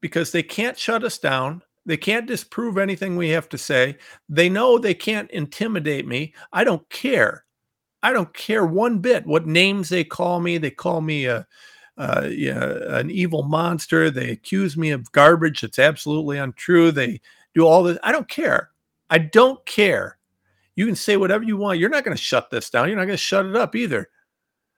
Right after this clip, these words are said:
But these rhino crook sellouts, these neocons that are willing to start a world war to cover up the corruption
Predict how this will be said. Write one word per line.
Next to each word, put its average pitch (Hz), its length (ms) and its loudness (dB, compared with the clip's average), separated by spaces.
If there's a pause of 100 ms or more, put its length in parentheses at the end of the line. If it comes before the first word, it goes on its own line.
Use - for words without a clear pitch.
(340)
But - 160 -2
these 233 280 0
rhino 269 420 4
crook - 340 0
sellouts, - 840 2 (400)
these 190 220 0
neocons 165 760 2 (240)
that 156 80 0
are 151 40 2
willing 226 340 2
to 196 100 -6
start 214 320 -2
a 165 200 2
world 254 580 0
war 190 640 6 (2000)
to 170 80 -2
cover 254 440 2
up 226 140 -8
the 175 80 -2
corruption 185 800 -2